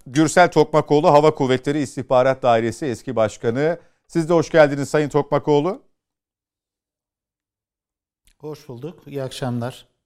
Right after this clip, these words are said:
Speaker 1: Bir diğer konuğumuz Skype bağlantısıyla Yıldırım Beyazıt Üniversitesi öğretim üyesi Doktor Nurcan Yurdakul.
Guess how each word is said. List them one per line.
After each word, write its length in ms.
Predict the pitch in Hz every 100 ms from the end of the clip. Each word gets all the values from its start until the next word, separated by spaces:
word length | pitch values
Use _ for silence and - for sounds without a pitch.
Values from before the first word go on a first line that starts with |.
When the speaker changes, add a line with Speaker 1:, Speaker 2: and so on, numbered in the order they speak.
| -
Speaker 1:
Bir 260 | 147 165
diğer 280 | 180 202 175
konuğumuz 760 | - 170 165 165 214 - - - -
Skype 440 | - - 170 156
bağlantısıyla 840 | 151 147 147 139 139 139 143 160 185
Yıldırım 480 | 151 147 151 170
Beyazıt 380 | 151 160 143 135
Üniversitesi 580 | 135 131 123 117 127 156
öğretim 400 | 135 123 - 127
üyesi 400 | 113 110 - 151
Doktor 400 | 135 - 160 147
Nurcan 420 | 139 131 160 170
Yurdakul. 680 | 147 143 147 165 - 165